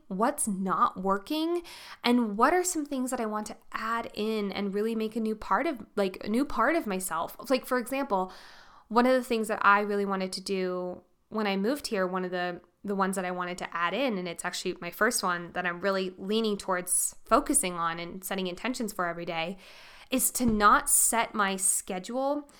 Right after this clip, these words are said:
where it's a strict, like, nine to five. I did the nine-to-five thing for many, many years, or I did the, like, bulk hours of work and stuff like that. And it's just, it's not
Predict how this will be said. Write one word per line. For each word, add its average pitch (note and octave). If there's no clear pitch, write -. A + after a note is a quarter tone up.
where G#3+
it's G3+
a G3
strict, -
like, F#3+
nine F#3+
to F#3
five. -
I A3+
did B3+
the B3
nine-to-five F#3
thing F#3
for F#3
many, A3
many B3
years, F3+
or G3
I F#3+
did G3+
the, G3+
like, F#3
bulk G3
hours G3
of F#3
work F#3
and G3+
stuff F#3
like F#3
that. F#3+
And G3+
it's G3
just, -
it's G#3+
not A#3+